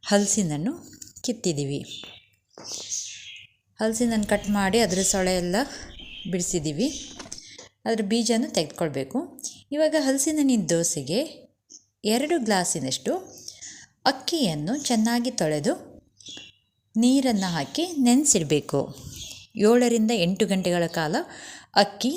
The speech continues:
ನೆನೆಬೇಕು. ಇಲ್ಲಾಂದರೆ ನೀವು ಬೆಳಿಗ್ಗೆ ಏನಾದರೂ ದೋಸೆ ಮಾಡಬೇಕು ಅಂದರೆ ತಿಂಡಿಗೆ ನೈಟ್ ನೆನೆಸಿಡಿ.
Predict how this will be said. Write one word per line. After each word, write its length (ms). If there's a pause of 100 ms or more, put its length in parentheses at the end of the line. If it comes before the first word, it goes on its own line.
ನೆನೆಬೇಕು. 880 (1900)
ಇಲ್ಲಾಂದರೆ 460
ನೀವು 460
ಬೆಳಿಗ್ಗೆ 400
ಏನಾದರೂ 580 (440)
ದೋಸೆ 260
ಮಾಡಬೇಕು 480
ಅಂದರೆ 240
ತಿಂಡಿಗೆ 520 (760)
ನೈಟ್ 440
ನೆನೆಸಿಡಿ. 580